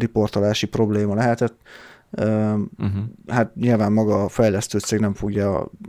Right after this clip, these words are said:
Speaker 1: izé, világgá kürtölni, hogy amúgy mondjuk egy if az így lemaradt, vagy valami. Ö,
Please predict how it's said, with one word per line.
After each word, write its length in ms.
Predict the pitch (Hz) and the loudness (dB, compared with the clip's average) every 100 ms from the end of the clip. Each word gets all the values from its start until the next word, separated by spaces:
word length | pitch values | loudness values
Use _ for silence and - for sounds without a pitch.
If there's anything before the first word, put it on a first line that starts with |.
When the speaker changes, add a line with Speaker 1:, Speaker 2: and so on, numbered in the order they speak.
| - - - | -20 -16 -8
Speaker 1:
izé, 300 | 113 104 104 | -4 0 0
világgá 460 | 107 107 104 101 104 | 2 2 2 -2 -2
kürtölni, 460 | 110 104 104 101 | -2 -2 0 0
hogy 120 | 104 | 0
amúgy 320 | 104 107 104 - | 0 0 -2 -4
mondjuk 320 | - 104 101 | -6 -4 -2
egy 140 | 107 - | -4 -2
if 380 | 101 107 - - - - | -4 -4 -6 -16 -18 -8
az 240 | 92 98 | -6 -4
így 260 | 98 131 - - | -6 -6 -8 -2
lemaradt, 440 | 107 107 107 - | 0 0 0 -4
vagy 240 | 95 87 | -6 -4
valami. 380 | 98 104 120 151 - - - - - _ _ | -2 2 2 0 -2 -14 -20 -20 -20 _ _
Ö, 400 | - 117 113 | -4 2 4